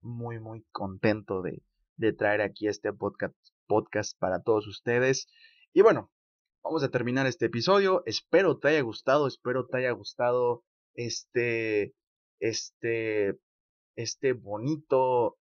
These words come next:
bueno, no, no bonito porque hablamos de terror, pero espero te haya gustado este episodio, espero te hayas entretenido y, pues bueno, no olvides compartir,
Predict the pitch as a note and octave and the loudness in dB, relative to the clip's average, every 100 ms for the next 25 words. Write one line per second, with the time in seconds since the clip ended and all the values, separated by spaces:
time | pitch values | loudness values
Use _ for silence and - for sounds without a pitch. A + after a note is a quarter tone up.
0 | _ C3 C3+ A2 D#3 G3+ D#3+ A#3 F3+ C3 | _ -2 0 4 2 4 4 4 4 2
1 | D#3 - - B2+ F#3 A#2 F2+ A#2 B2 A#2 | -2 -6 -2 0 2 0 2 2 2 0
2 | A2 - A#2 F3 F3 D3 C3 - B2 B2 | 0 -4 -2 0 2 2 2 2 2 2
3 | - _ - - - - - C#3 F3+ F3 | -2 _ -20 -20 -20 -18 -14 -8 -4 -4
4 | D3 C3+ C3 B2 B2 A#2 - _ _ _ | -6 -8 -6 -2 0 -2 -4 _ _ _
5 | B2 A#2 - A2+ B2 D#3+ G3+ F3+ G3 _ | -6 -6 -4 -2 0 0 2 2 0 _
6 | _ _ _ _ _ D#3+ F#3 G3+ G3 _ | _ _ _ _ _ -2 -2 -2 -8 _
7 | _ _ _ _ _ _ _ - B2 A#2+ | _ _ _ _ _ _ _ -4 -2 0
8 | A2+ - _ _ - B2+ A#2+ C3 B2+ - | 0 -2 _ _ -4 0 0 0 -2 -4
9 | B2+ A#2+ - - G#3+ A#3 | -8 -2 -2 0 0 0